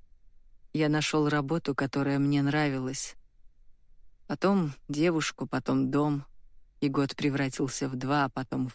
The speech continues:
пять. Я был сломлен. Моё тело было так исковеркано, да и голова тоже. Я был счастлив».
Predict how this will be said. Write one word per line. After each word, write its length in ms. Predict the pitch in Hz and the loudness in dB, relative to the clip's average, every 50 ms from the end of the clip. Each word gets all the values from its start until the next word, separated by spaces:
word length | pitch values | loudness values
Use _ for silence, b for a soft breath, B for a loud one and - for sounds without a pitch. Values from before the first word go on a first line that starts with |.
| - - | -12 -4
пять. 440 | - 143 135 135 139 - - - - - - - - - - - - - - - - - _ - _ - - - - - - - | -2 0 0 0 -2 -4 -8 -8 -8 -12 -20 -20 -20 -20 -20 -20 -20 -20 -20 -20 -20 -20 _ -20 _ -20 -20 -20 -20 -20 -8 -4
Я 240 | - 160 165 160 151 | 0 2 4 4 4
был 220 | 139 147 147 143 | 4 2 0 0
сломлен. 720 | - - - 151 151 147 147 143 139 139 143 139 143 151 - - - - - - - - - _ - - - - - - - - - - - - | 0 2 2 4 4 4 4 4 2 0 0 -2 -4 -6 -8 -14 -20 -20 -20 -20 -20 -20 -20 _ -20 -20 -20 -20 -20 -20 -20 -20 -20 -20 -10 -2
Моё 280 | - 160 160 165 170 | 0 2 4 4 2
тело 280 | 156 - 180 175 165 160 | 2 2 2 4 4 2
было 280 | 143 135 147 143 147 | 2 2 2 2 2
так 220 | 143 - 151 139 - | 0 0 -2 -2 -2
исковеркано, 840 | 143 - - - 147 143 143 160 160 156 - - 143 139 139 135 131 - - - - - - - - - - - - | -4 -2 0 0 0 2 4 2 2 2 0 0 0 2 2 0 0 -4 -12 -20 -20 -20 -20 -20 -20 -20 -20 -20 -8
да 160 | - - 147 160 | -2 2 4 4
и 80 | 160 | 4
голова 480 | 151 160 165 165 170 170 165 190 185 170 | 4 4 4 4 4 4 4 2 2 2
тоже. 480 | - - 180 180 160 135 143 139 135 - - - - _ _ - - - - - _ - - - _ - - - _ - - - | 0 0 2 2 2 2 0 -2 -4 -6 -12 -20 -20 _ _ -20 -20 -20 -20 -20 _ -20 -20 -20 _ -20 -20 -20 _ -20 -10 -4
Я 200 | 165 175 175 160 | -2 0 0 2
был 300 | 147 156 156 151 143 139 - - - - - - - - - - - - - - - - - - | 2 2 2 2 0 -2 -6 -16 -20 -20 -20 -20 -20 -20 -20 -20 -20 -20 -20 -20 -20 -20 -18 -10
счастлив». 680 | - - - 190 160 139 - - - - - - - - | -6 -2 0 0 0 0 -2 -4 -6 -6 -10 -10 -14 -20